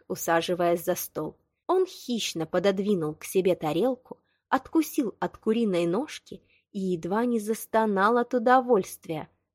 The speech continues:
«Чёрт, как вкусно!» «Ты просто голодный», усмехнулась Рита. Да, она знала, что хорошо готовит,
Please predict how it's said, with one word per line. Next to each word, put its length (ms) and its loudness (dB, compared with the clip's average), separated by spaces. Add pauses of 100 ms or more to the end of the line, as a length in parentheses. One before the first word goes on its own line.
(140)
«Чёрт, 840 0
как 380 -6
вкусно!» 1120 -8 (960)
«Ты 100 -4
просто 380 0
голодный», 720 2 (220)
усмехнулась 800 -6
Рита. 320 -8 (460)
Да, 360 0
она 260 0
знала, 440 4
что 220 -8
хорошо 440 -2
готовит, 540 -2